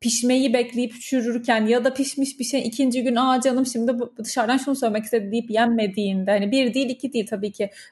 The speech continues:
e, çok fazla olursa bu aslında ne kadar bir sorunmuş, onu ben çok fark ettim karantina döneminde. En minimal şeyim bu oldu sanırım benim de, mutfak ve mutfak alışverişiyle ilgili oldu. Senin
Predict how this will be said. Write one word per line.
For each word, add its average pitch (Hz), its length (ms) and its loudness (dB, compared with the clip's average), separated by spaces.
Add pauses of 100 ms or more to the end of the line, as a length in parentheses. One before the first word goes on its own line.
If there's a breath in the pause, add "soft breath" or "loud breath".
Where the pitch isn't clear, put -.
e, 202 260 2
çok 247 240 0
fazla 220 280 2
olursa 208 520 -2
bu 381 180 -6 (200 loud breath)
aslında 226 340 -2
ne 370 120 -4
kadar 233 360 2 (500 loud breath)
bir 208 120 0
sorunmuş, 226 760 0
onu 247 260 2
ben 240 160 4
çok 240 260 -2
fark 208 260 0
ettim 202 320 -6
karantina 202 540 -6
döneminde. 202 520 -4 (140)
En 285 240 2
minimal 277 600 4
şeyim 277 380 -2
bu 277 60 2
oldu 226 300 2
sanırım 196 400 -2
benim 202 220 0
de, 196 60 -2
mutfak 220 480 -2
ve 233 80 4
mutfak 214 360 -4
alışverişiyle 180 800 -4
ilgili 170 260 -4
oldu. 175 480 -2 (1200 loud breath)
Senin 294 380 2